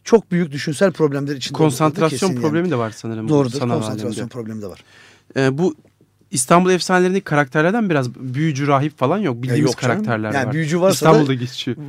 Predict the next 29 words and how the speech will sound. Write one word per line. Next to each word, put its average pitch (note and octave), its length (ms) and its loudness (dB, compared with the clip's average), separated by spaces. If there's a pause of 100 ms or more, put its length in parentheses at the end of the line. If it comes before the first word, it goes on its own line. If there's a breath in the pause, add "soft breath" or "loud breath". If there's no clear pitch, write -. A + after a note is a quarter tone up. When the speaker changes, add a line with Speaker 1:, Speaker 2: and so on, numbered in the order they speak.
Speaker 1:
<laughs> C#3 220 -2
Evet. C#3+ 300 4
Speaker 2:
Bildiğimiz D3 460 0
büyücü A2+ 280 -4
var. G#2 120 -8 (120)
Speaker 1:
Vallahi F#3+ 300 2
işte F#3+ 240 2
hani F#3+ 280 2
İstanbul'a F#3+ 520 0
s-, - 180 -8
çıkıp F3+ 260 -8
bizim G3 180 2
zaten A#3 220 2
oyunu F3+ 220 4
yapmaya F#3 360 2
karar F3+ 300 2
vermemiz F#3 380 2
de E3+ 60 0
İstanbul'da E3 540 -2
bir D#3+ 80 -4
gece D#3 260 0
gezerken D3+ 520 0
Özgür'le, C#3 360 -4
Özgür B2+ 320 -4
işte B2+ 220 -12
iki C3+ 160 -8
Özgür C#3 280 -4
olarak B2+ 440 -4
bakıp D3 300 -6